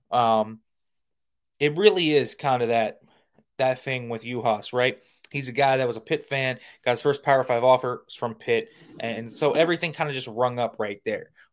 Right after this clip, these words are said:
Um, when you are kind of that ingratiated and that's kinda your dream, uh, you know, that's a guy that's gonna come and, and wanna play, man. Um, and, and so good job by Charlie Partridge <laughs> there. They didn't need to do a ton of work 'cause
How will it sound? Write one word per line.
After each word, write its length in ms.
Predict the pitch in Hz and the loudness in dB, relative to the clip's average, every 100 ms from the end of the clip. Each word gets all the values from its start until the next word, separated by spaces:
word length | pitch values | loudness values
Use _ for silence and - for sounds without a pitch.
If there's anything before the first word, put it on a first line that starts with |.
| - | -6
Um, 340 | 110 104 104 _ _ _ | -4 -4 -8 _ _ _
when 120 | 117 | -8
you 200 | 120 131 | -4 2
are 400 | 123 117 110 - - | 4 6 4 0 -6
kind 200 | 135 123 | -4 0
of 60 | |
that 140 | 123 120 | -2 -2
ingratiated 600 | 117 120 123 - 127 123 | -2 -4 -2 -6 -6 -6
and 100 | 113 | -8
that's 140 | 117 | -8
kinda 200 | - 123 | -6 -6
your 140 | 117 113 | -6 -10
dream, 480 | 113 120 120 120 - _ _ _ _ - | -12 -12 -12 -14 -20 _ _ _ _ -4
uh, 200 | 110 104 | -2 -2
you 140 | 104 113 | -4 -2
know, 320 | 113 107 - _ _ _ _ _ _ _ _ _ | 0 0 -4 _ _ _ _ _ _ _ _ _
that's 220 | 127 123 | -2 -2
a 40 | 127 | 2
guy 280 | 135 135 135 | 4 6 4
that's 160 | 131 | 0
gonna 160 | 143 135 | -4 -6
come 420 | - 143 139 127 | -4 -2 0 -2
and, 120 | 110 | -4
and 200 | 123 113 | -4 -4
wanna 180 | 113 127 | -2 -2
play, 340 | 127 127 143 | 0 2 2
man. 340 | 113 107 107 107 _ _ _ _ _ _ | 0 -4 -6 -8 _ _ _ _ _ _
Um, 460 | 110 113 110 107 - | -4 0 0 -2 -6
and, 180 | 117 110 | -8 -8
and 100 | 107 | -6
so 340 | 120 117 110 _ _ _ _ _ _ _ _ _ | -2 -2 -4 _ _ _ _ _ _ _ _ _
good 160 | 143 156 | 0 2
job 260 | 143 147 | 4 4
by 120 | 147 139 | 2 2
Charlie 280 | 151 143 | 2 2
Partridge 460 | 139 143 147 156 143 | 2 2 2 -2 -8
<laughs> 140 | - | 0
there. 120 | 196 175 | 2 2
They 140 | 151 | 0
didn't 240 | 151 170 | -4 -2
need 100 | 160 | -4
to 100 | 151 | -4
do 160 | 147 120 | 0 -2
a 40 | |
ton 280 | 110 - 131 | -2 -6 -2
of 120 | 156 | -2
work 320 | 151 170 175 - | -2 -4 -6 -6
'cause 240 | 110 | -6